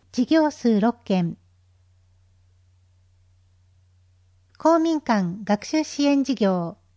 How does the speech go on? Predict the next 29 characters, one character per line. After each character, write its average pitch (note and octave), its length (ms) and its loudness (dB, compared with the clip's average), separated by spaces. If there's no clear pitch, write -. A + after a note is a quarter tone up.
ジ A#3+ 100 0
ュ - 40 4
ニ D4+ 180 2
ア D#4 100 0
サ D4+ 160 0
ロ A#3+ 140 4
ン F3+ 280 -2
公 D4+ 220 2
民 D#4 220 0
館 G3 260 2
学 F#3 220 -4
習 B3+ 180 2
室、 - 380 -6
算 C#4+ 300 0
数 B3+ 360 -2
数 G#3 260 2
学。 F#3+ 420 0
地 E4 180 0
域 D4+ 160 -2
の A#3+ 140 2
学 G3+ 180 2
習 D4 200 -2
支 - 180 -6
援 D4 160 0
ス - 60 -18
タ C#4+ 120 0
ッ C#4 40 0
フ A3+ 200 -2
が F#3 220 0